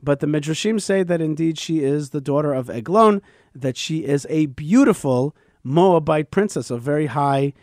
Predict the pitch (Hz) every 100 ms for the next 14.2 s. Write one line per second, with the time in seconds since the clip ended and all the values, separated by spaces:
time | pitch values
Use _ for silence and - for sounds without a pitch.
0 | _ _ _ 127 123 135 220 294 160 117
1 | _ _ _ _ 151 143 143 - - 143
2 | 139 139 160 143 123 135 233 294 226 -
3 | 165 147 139 139 143 139 143 - 143 135
4 | - 139 147 - - 117 127 131 120 117
5 | 107 101 _ _ _ - 131 156 139 151
6 | 151 160 - - 127 151 - 139 117 -
7 | - 151 131 147 139 - - - 151 143
8 | 143 135 - 135 131 131 _ _ _ _
9 | 123 160 147 139 - _ _ _ 127 139
10 | 156 156 156 151 147 139 147 143 143 139
11 | 139 143 120 135 131 110 - 143 143 135
12 | 135 - 135 - 165 160 156 147 - -
13 | 147 143 139 110 123 139 120 135 - 180
14 | 165 160